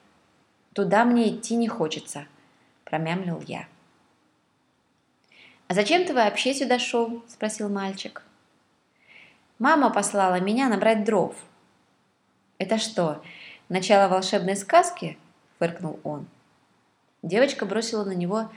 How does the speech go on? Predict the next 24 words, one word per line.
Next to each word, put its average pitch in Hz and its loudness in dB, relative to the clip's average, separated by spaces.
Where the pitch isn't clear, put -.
неодобрительный 185 -2
взгляд, 170 -6
который 165 -8
он 180 -6
проигнорировал. 156 -10
Причём 196 -2
плохой 220 2
сказки. - -10
Родители 233 0
больше 170 -2
не 175 0
могут 170 -2
прокормить 160 -6
своего 156 -8
ребёнка 254 -2
и 233 -2
отсылают 254 2
его 285 -4
прочь, 175 -6
чтобы 151 -8
он 294 0
заблудился 175 -6
в 165 -6
лесу. 151 -10